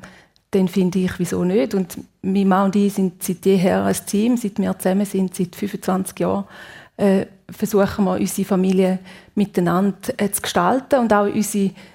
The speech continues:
außerfamiliären, äh, Beschäftigungen und tun miteinander das absprechen. Und ich glaube, wir sind unsere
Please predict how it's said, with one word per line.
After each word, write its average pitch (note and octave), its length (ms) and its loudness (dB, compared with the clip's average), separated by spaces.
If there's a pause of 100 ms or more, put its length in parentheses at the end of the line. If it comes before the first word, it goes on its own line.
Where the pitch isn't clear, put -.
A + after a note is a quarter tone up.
(140)
außerfamiliären, G#3 1400 4
äh, G3+ 240 2
Beschäftigungen A3 1000 0
und G3 220 -4
tun F#3 200 -2
miteinander F#3 400 -2
das - 160 -6
absprechen. G3 680 -4
Und F#3+ 140 -6 (200)
ich - 60 -20
glaube, G3+ 220 0
wir G3+ 60 0
sind F#3+ 200 0
unsere F#3 260 -4